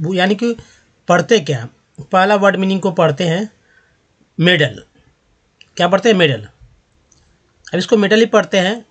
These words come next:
इसलिए जा-, क्योंकि बे-, basic है, बहुत छोटा सा वर्ड है, सभी लोग जानते हैं कि मिडल पढ़ा जाता है। यानी ए को,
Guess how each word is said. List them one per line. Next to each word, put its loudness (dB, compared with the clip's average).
इसलिए -2
जा-, 0
क्योंकि -2
बे-, 0
basic -2
है, -2
बहुत -2
छोटा -2
सा -2
वर्ड 2
है, 0
सभी -4
लोग 2
जानते 0
हैं -6
कि -2
मिडल -4
पढ़ा -8
जाता -12
है। -18
यानी 2
ए 4
को, 0